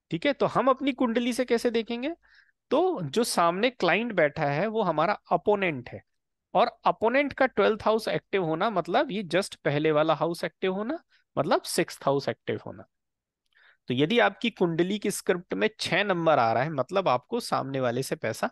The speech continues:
मिल जाएगा। इसीलिए टू नंबर, सिक्स नंबर बहुत मेजर रोल अदा करते हैं।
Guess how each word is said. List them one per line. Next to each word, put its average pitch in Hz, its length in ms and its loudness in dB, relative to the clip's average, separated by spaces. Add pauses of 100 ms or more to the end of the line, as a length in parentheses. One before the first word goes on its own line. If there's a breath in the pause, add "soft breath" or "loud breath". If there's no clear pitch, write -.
मिल 131 280 -2
जाएगा। 101 560 -12 (760)
इसीलिए 220 400 2 (140)
टू 208 160 -2
नंबर, 220 420 0 (240)
सिक्स - 480 -6
नंबर 170 300 0
बहुत 156 360 -2
मेजर 151 480 0
रोल 147 260 0
अदा 127 200 0
करते 107 340 -8
हैं। 120 180 -18